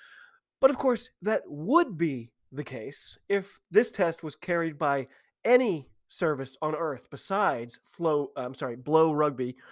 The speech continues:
who once again dropped the ball, had no link available. Fifteen full hours after the fact, when customer service finally replied to my inquiry, they said,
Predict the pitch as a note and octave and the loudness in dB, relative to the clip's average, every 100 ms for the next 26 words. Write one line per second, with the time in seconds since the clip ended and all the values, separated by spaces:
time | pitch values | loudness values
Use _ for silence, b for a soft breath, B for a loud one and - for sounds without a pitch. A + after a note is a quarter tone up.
0 | B B G3+ D#3 E3 B3+ C#4+ - - - | B B 0 0 6 8 8 4 -6 -2
1 | A#3+ A#3+ B3 F#3 G#2+ - - F#3 G3 - | 0 2 2 0 -4 -12 -8 -6 -6 -6
2 | D3 C#3 B2 A#2+ b b b F3 E3+ F3+ | -4 -2 -4 -6 b b b -2 0 4
3 | G#3+ B3 A3+ F3+ E3 C#3+ C#3+ C3+ C3 C3 | 4 6 2 0 -4 -4 -2 0 -2 -4
4 | b b - A#3+ B3 A3+ - G3+ G3 D#3 | b b -4 -4 -2 -4 0 0 0 0
5 | F3 E3+ C#3+ D#3 C3+ C3+ D3+ C3+ - b | 0 0 -2 -4 -6 -6 -2 -2 -4 b
6 | b b E3 D#3+ A3 G3+ G3+ G#3 F#3+ - | b b -4 -2 -2 0 0 0 0 0
7 | F3+ F3 D#3+ - E3 D#3 D3 C3+ D#3 - | 0 0 -2 -4 -2 -2 -2 -4 -4 -2
8 | D3 C#3 C3+ F3+ C#3+ - D#3+ C#3+ | -2 -2 -4 -4 -4 -2 -2 -2